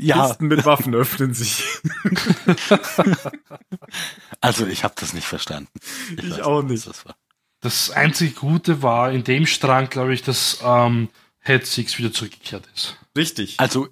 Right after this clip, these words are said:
Speaker 1: ich fand gut, ja, das.
Speaker 2: Das war
Speaker 1: Und
Speaker 2: lustig.
Speaker 1: ich fand tatsächlich die, die aus dieser, aus seiner Gruppe, die er die ganze Zeit so runtergemacht hat, die fand ich irgendwie gut.
Speaker 2: Warum? Weil er sie runtergemacht hat?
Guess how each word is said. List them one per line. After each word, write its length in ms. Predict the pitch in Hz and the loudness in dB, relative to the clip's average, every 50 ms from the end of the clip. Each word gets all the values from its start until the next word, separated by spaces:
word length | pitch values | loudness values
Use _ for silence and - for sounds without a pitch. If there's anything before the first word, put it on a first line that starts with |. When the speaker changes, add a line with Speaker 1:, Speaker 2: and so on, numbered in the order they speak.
| _ | _
Speaker 1:
ich 160 | - 165 - - | -2 -2 -2 2
fand 260 | - 139 131 117 - | 2 2 0 0 0
gut, 380 | - 143 139 139 - - - - - | 0 0 0 0 -2 -6 -10 -6 0
ja, 280 | 123 113 104 113 117 | 2 4 4 4 4
das. 340 | - - 139 175 202 - - | 4 4 4 4 4 2 -2
Speaker 2:
Das 120 | - 117 | -2 2
war 100 | 156 123 | 2 4
Speaker 1:
Und 60 | 120 120 | 6 6
Speaker 2:
lustig. 180 | 139 139 - | 4 4 4
Speaker 1:
ich 20 | - | 2
fand 220 | 156 151 151 - | 2 0 0 2
tatsächlich 680 | - 156 147 - - 160 147 - - 160 151 135 - - | 0 0 0 2 0 0 0 0 0 -4 -4 -4 -4 -10
die, 340 | - 131 131 139 143 131 131 _ - - - - - - - _ _ _ _ - | -10 -10 -6 -4 -4 -4 -4 _ -16 -20 -20 -20 -20 -20 -20 _ _ _ _ -10
die 380 | 131 151 165 175 180 180 175 156 - _ _ _ _ _ _ _ _ _ _ _ _ _ _ _ - - | -4 0 2 4 6 6 4 4 2 _ _ _ _ _ _ _ _ _ _ _ _ _ _ _ -8 2
aus 260 | - 143 151 - - | 4 4 4 4 2
dieser, 360 | - 143 131 147 139 139 139 127 - | -2 -2 2 4 4 4 4 2 0
aus 320 | - 135 139 - - - - - | -2 0 0 0 -2 -6 -8 -10
seiner 520 | - 123 120 - - 135 135 139 143 123 | -8 -6 -6 0 2 4 4 6 4 2
Gruppe, 320 | - - 143 139 - 147 | 2 2 0 2 2 0
die 140 | 139 131 131 | 0 2 2
er 80 | 127 135 | 4 4
die 80 | 143 | 6
ganze 240 | 127 135 131 117 - | 6 4 4 4 2
Zeit 160 | - 120 - | 0 0 0
so 80 | - 123 | 0 0
runtergemacht 600 | 123 147 165 - 143 113 110 101 98 90 - - | 0 0 2 0 0 2 2 0 0 0 -2 -4
hat, 200 | 92 82 - - | -8 -8 -8 -12
die 60 | - - | -12 -6
fand 240 | - 131 120 107 - | -4 -4 -4 -4 -4
ich 160 | 95 - - | -10 -10 -8
irgendwie 280 | 95 92 92 90 85 82 | -8 -8 -8 -8 -10 -10
gut. 320 | - 90 85 85 82 - - _ _ _ _ _ _ _ _ _ _ _ _ _ _ _ _ _ _ _ _ _ _ _ _ _ _ - | -10 -10 -10 -10 -12 -16 -20 _ _ _ _ _ _ _ _ _ _ _ _ _ _ _ _ _ _ _ _ _ _ _ _ _ _ -4
Speaker 2:
Warum? 240 | 104 101 110 117 117 | -2 0 0 2 2
Weil 160 | 107 98 - | 2 2 4
er 120 | 120 117 | 2 2
sie 100 | 113 123 | 4 4
runtergemacht 640 | 117 117 135 160 160 135 104 110 101 104 101 - - | 2 2 2 2 2 2 0 0 0 0 -2 -2 -4
hat? 180 | - 113 - | -8 -8 -8